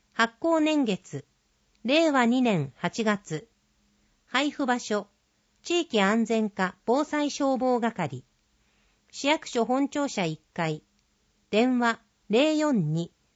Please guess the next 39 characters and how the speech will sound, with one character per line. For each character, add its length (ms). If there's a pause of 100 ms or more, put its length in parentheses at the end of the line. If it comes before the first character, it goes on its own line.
(160)
三 300
八 280
七 300
の 220 (280)
九 220
八 320
零 240
七。 340 (1500)
小 160
金 320
井 140
テ 200
ク 140
テ 100
ク 140
マ 100
ッ 60 (160)
プ。 180 (1000)
市 220
内 240
の 160
見 140
ど 140
こ 140
ろ 140
を 100
巡 280
る 120
コ 200
ー 40
ス 180
や、 220 (380)
市 220
内 240
の 140
都 160
立 240
公 280
園、 240